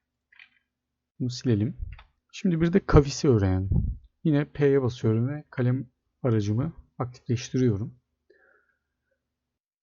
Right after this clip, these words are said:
Kavis çizmek için de öncelikle yine bir nokta belirliyorum, başlangıç noktası. İkinci noktamı basılı tutarak oluşturuyorum. Şu an basılı tutuyorum ve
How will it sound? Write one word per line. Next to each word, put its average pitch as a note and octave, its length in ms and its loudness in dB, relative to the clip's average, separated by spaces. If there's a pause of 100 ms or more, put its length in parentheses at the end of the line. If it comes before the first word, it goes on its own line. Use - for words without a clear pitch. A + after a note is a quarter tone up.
(140)
Kavis D3 300 -2
çizmek D#3+ 320 -4
için - 240 -6
de E3 160 -2
öncelikle C3+ 480 -2
yine B2+ 340 2 (1120)
bir C3+ 80 2
nokta B2+ 260 -2
belirliyorum, G2+ 480 -2
başlangıç A2 480 -6
noktası. - 420 -14 (640)
İkinci D3 400 -2
noktamı D3+ 600 -2 (1600)
basılı C3+ 440 -2
tutarak - 640 -4 (720)
oluşturuyorum. G#2 640 -6
Şu - 180 -4
an C3 140 -4
basılı B2 300 -6
tutuyorum C#3+ 500 -6
ve D3 200 -6